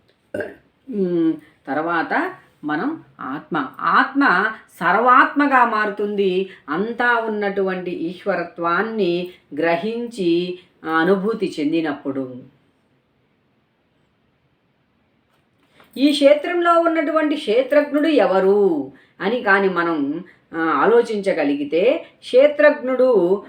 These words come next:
ఎవరై ఉన్నారు? ఆత్మ. సరే, జీవుడు అంటున్నాడు, ఆత్మ అంటున్నాడు, పరమాత్మ అంటున్నాడు, వీరందరూ ఎవరు అంటే, ద్వైత భావన చేత మనకి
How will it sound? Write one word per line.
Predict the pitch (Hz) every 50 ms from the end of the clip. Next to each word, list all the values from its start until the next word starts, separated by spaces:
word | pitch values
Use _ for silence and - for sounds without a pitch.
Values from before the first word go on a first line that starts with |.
| - - - - 139
ఎవరై | 151 165 180 180 220 240 240 254
ఉన్నారు? | 240 226 220 208 202 190 185 180 185 185 175 160
ఆత్మ. | 139 139 143 151 151 151 - 151 147 143 139
సరే, | 139 - 214 254 285 262
జీవుడు | 190 160 214 262 294 302 311 294
అంటున్నాడు, | 277 277 262 254 262 254 254 247 262
ఆత్మ | 254 214 165 175 214 240 - 254 247
అంటున్నాడు, | 247 247 233 233 240 233 233 240
పరమాత్మ | 226 - 160 156 175 202 226 226 226 226 226 226
అంటున్నాడు, | 220 208 214 220 220 214 220
వీరందరూ | 220 220 226 226 220 233 247 262 277 294
ఎవరు | 285 254 214 185 185 208 226 233 233 233 214 196 - - - - - - -
అంటే, | - 277 - - - - 151 180 233 302 349 359 - - _ _ - 135
ద్వైత | 131 131 175 190 262 311 311 311 359 -
భావన | - - 311 302 285 285 285 277 269 262 262 - 247 247
చేత | 226 226 220 226 220
మనకి | 202 202 196 190 190 190 - 226 190 180 214 226 -